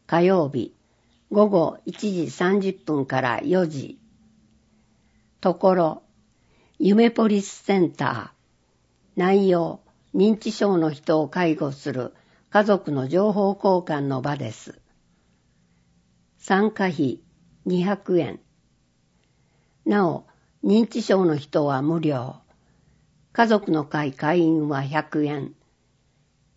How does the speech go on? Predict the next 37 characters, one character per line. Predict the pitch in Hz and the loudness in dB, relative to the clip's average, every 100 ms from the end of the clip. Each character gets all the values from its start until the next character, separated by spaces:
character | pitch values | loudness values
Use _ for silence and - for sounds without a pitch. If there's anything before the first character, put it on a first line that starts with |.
| _ _ | _ _
認 | 202 202 214 | 2 2 2
知 | 220 | -2
症 | - 190 | 0 2
の | 175 | 2
人 | 156 - 156 | 0 -2 -2
が | 147 | -2
参 | 139 185 | -4 -6
加 | 165 156 | -4 -8
す | - | -6
る | 139 143 | -6 -4
場 | 139 143 | -2 -2
合 | 139 139 | -4 -4
は、 | 120 135 _ _ _ _ - | -6 -8 _ _ _ _ -6
事 | 180 196 | -2 2
前 | 208 | 4
に | 208 202 | 2 0
ご | 170 | 0
連 | 165 180 165 | 0 0 0
絡 | 147 139 | -4 -10
く | 117 | -14
だ | 131 123 | -10 -10
さ | - 139 | -8 -8
い。 | 127 - _ _ _ _ _ _ _ _ _ _ _ _ _ _ _ _ - | -8 -12 _ _ _ _ _ _ _ _ _ _ _ _ _ _ _ _ -2
問 | 180 190 202 | 2 4 2
い | |
合 | 185 | 0
わ | 165 160 | -2 -6
せ、 | - 151 - _ _ _ _ _ _ | -4 -4 -6 _ _ _ _ _ _
地 | - 233 | -2 -2
域 | 220 160 | 0 -2
包 | 156 220 | 0 0
括 | 208 196 - | 2 -2 -2
支 | 175 - | -10 0
援 | 185 190 | 2 2
セ | 185 175 156 | 0 -2 -2
ン | 127 | -4
タ | - 113 110 | -6 -6 -8